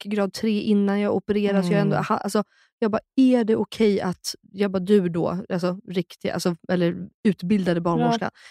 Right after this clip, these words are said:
Speaker 1: kan du snälla sy typ?" För jag bara, "Jag har haft så jäkla bra liksom rehabilitering, alltså jag orkar inte fucka upp det här sista nu." De bara, "Men gud, såklart, det är
Speaker 2: Ja.
Speaker 1: inget", alltså de, fan vad de förstår.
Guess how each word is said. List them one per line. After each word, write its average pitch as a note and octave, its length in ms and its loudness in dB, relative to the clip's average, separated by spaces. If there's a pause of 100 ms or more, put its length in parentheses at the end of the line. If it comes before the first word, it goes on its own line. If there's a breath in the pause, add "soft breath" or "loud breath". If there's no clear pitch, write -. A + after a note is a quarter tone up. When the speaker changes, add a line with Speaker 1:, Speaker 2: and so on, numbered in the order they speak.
(100)
Speaker 1:
kan A3 160 0
du A3 100 2
snälla F3+ 480 0
sy D#3+ 300 -2
typ?" - 280 -6
För G#3+ 100 -2
jag G3 100 0
bara, F3+ 140 0
"Jag F#3+ 260 2 (360)
har G#3+ 60 2
haft G3+ 180 0
så A3 80 0
jäkla F#3 320 0
bra F3+ 360 2
liksom E3+ 400 -2
rehabilitering, F3 440 -2
alltså F#3 120 0
jag G3 120 0
orkar G3 340 0
inte F3 180 -2
fucka F3 240 -4
upp - 160 -8
det D3 60 -2
här D3+ 100 -2
sista D#3 360 -6
nu." - 100 -6 (440)
De B3 140 0
bara, A3 100 2
"Men C4+ 380 0
gud, D4 200 0
såklart, D4 560 -4
det B3 80 -2
är B3+ 140 -4
Speaker 2:
Ja. C4+ 420 4
Speaker 1:
inget", C#4 260 2
alltså A3 280 2 (380)
de, A3+ 200 0 (560)
fan B3+ 140 2
vad G#3 100 0
de G3+ 140 -2
förstår. E3+ 640 0